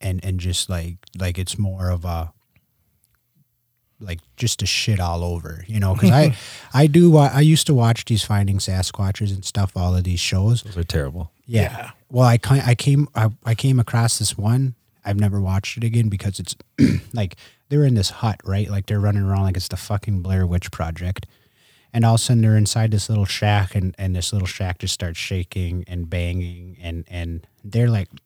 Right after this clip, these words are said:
Speaker 1: they're making a fools out of themselves. Like, obviously it's staged. And I think, um, shows like that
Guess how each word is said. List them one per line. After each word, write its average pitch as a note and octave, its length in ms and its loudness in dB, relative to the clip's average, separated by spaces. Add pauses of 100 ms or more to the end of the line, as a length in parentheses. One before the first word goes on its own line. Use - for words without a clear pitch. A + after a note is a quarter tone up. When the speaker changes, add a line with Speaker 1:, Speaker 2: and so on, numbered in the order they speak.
(180)
Speaker 1:
they're G#2+ 140 -4
making B2+ 340 2
a F#2 60 2
fools G2 580 -14
out F2 160 -6
of E2+ 80 -4
themselves. F2 400 -6
Like, F2+ 140 -4
obviously G2 500 -2
it's - 140 -10
staged. - 540 -10 (840)
And A2+ 100 -2
I A2 60 2
think, A2+ 320 0
um, E2+ 340 -2 (840)
shows A2+ 500 0
like F2+ 200 -2
that G#2 420 -2